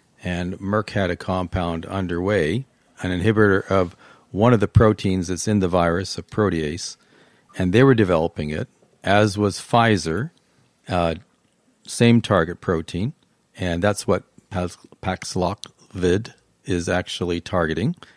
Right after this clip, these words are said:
and that's now introduced, again, with emergency use authorization in the U S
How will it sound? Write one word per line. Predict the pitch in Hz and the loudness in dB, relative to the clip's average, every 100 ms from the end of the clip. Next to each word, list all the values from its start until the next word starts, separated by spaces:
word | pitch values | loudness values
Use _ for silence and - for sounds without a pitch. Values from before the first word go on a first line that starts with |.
| - | -10
and | 85 | -4
that's | 98 - | -2 -2
now | 101 98 98 | 0 4 2
introduced, | 92 95 - 82 82 107 - _ _ _ _ _ - | 2 -2 -4 -4 -4 -6 -12 _ _ _ _ _ -2
again, | 104 113 98 | 4 4 2
with | 110 104 - | -2 -2 -2
emergency | 98 95 104 110 - 107 | 0 2 2 0 2 2
use | 95 107 - - - - _ - | 4 2 -2 -10 -14 -20 _ -6
authorization | 90 - 110 113 85 78 87 120 - | -4 0 0 2 0 -2 -6 -8 -6
in | 95 | -4
the | 85 | -2
U | 87 82 | 0 0
S | 92 - - | -2 -6 -14